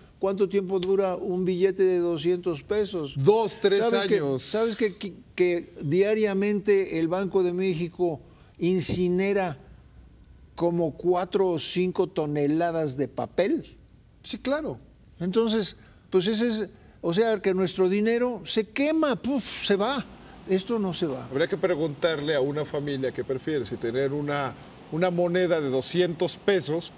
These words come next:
Speaker 2: bueno, cerrarlo para compararlo
Speaker 1: Sí,
Speaker 2: con el
Speaker 1: por
Speaker 2: billete.
Speaker 1: doscientos pesos.
Speaker 2: O un billete de doscientos
Speaker 1: Pues
Speaker 2: pesos, o sea, ¿qué
Speaker 1: claro,
Speaker 2: preferiría tener y
Speaker 1: claro.
Speaker 2: qué, y qué
Speaker 1: Ahora,
Speaker 2: preferiría ahorrar, no?
Speaker 1: por eso no han querido, por eso no se ha querido en el Banco de México hacer eso,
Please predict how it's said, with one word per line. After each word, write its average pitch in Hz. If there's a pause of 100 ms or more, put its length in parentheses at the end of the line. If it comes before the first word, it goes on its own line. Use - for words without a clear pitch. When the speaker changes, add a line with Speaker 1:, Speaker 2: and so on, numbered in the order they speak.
Speaker 2:
bueno, 277
cerrarlo 262
para 156
compararlo 170
Speaker 1:
Sí, 190
Speaker 2:
con 165
el 156
Speaker 1:
por 165
Speaker 2:
billete. 151
Speaker 1:
doscientos 175
pesos. 175
Speaker 2:
O 202
un 196
billete 208
de 175
doscientos 180
Speaker 1:
Pues 226
Speaker 2:
pesos, 180
o -
sea, 185
¿qué 165
Speaker 1:
claro, 185
Speaker 2:
preferiría 185
tener 180
y 170
Speaker 1:
claro. 180
Speaker 2:
qué, 175
y -
qué 160
Speaker 1:
Ahora, 180
Speaker 2:
preferiría 151
ahorrar, 156
no? 139
Speaker 1:
por 214
eso 190
no 170
han 151
querido, 160 (760)
por 156
eso 160
no 170
se 156
ha 165
querido 180 (380)
en 147
el 151
Banco 160
de 185
México 170
hacer 135
eso, 190